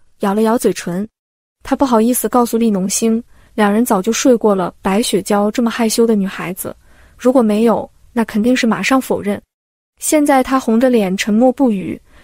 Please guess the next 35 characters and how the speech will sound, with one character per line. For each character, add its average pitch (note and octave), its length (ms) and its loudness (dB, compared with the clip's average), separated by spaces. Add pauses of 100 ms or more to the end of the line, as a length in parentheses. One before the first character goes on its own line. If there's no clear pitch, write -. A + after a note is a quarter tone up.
(100)
这 E4+ 120 4
个 D4+ 80 4
反 G3 200 0
应 G#3+ 100 0
代 A#3 160 2
表 G3 160 -2
什 - 100 -8
么？ F#3 80 -2
厉 C4 200 2
农 G3 180 0
星 A3 240 0
当 A3+ 160 0
然 G3+ 160 0
知 F#3 140 -6
道， - 200 -6 (520)
而 C#4 120 4
且 A#3 400 0 (120)
她 - 160 0
也 C4 80 6
不 A#3+ 80 -4
相 C4+ 240 2
信 B3+ 160 0
她 A#3+ 140 -6
哥 C#4 200 2
那 C#4 100 2
个 A3+ 80 0
急 A3 200 -6
脾 - 180 -10
气 - 260 -6 (220)
能 G#3+ 220 2
等 F3 200 -2
得 - 140 -10
了。 G#2+ 160 -12 (560)
“好 G#3 240 0
啦， C#4+ 240 2